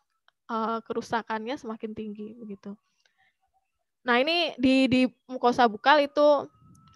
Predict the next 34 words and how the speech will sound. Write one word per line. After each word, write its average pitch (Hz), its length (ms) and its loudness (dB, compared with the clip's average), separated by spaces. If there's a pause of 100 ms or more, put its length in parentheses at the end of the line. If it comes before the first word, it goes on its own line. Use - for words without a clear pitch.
eh, 214 640 -2
apa 233 240 -8
namanya, 233 480 -8 (560)
eh, 220 160 -2
di 214 80 -4
kedokteran 233 480 0
gigi 226 320 -4
itu 285 240 -2 (240)
biasanya 226 560 0
digunakan 226 480 -2 (560)
untuk 240 260 -2
mengetahui 262 340 4
efek 269 360 0
obat 233 400 2
secara 226 500 -2
oral 247 320 4
ya, 220 160 -2
terutama 226 480 -4
kan 277 160 2
kalau, 226 240 2 (500)
eh, 220 220 2
di 226 160 -2
kedokteran 226 260 -2
gigi 262 160 0
obatnya 247 460 0
adalah 220 180 0
obat 214 380 0
oral 254 340 8
ya, 214 160 0
lebih 226 300 -2
ke - 20 -2
obat 220 320 -2
oral, 208 400 -2
misalnya 226 320 -8